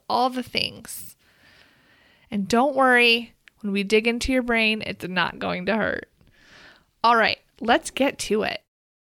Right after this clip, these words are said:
Hello, welcome. We are on day three. What an exciting week so far, right? You can see I have the whiteboard out today. It is going to be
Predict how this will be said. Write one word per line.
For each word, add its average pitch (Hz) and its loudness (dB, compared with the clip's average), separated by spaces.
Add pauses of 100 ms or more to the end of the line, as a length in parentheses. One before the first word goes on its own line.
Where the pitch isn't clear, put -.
Hello, 311 2 (800)
welcome. 269 2 (420)
We 370 0
are 247 2
on 285 2
day 262 0 (200)
three. 254 -2 (1200)
What 254 -2
an 415 0 (100)
exciting 370 -2
week 415 -6
so 415 -2
far, 254 -2
right? 302 -2 (300)
You 233 -4
can 277 -6
see 330 -2
I 330 2
have 277 -4
the 214 -2
whiteboard 339 2
out 294 2
today. 330 0 (220)
It 269 -10
is 320 -6
going 247 -2
to - -8
be 214 -2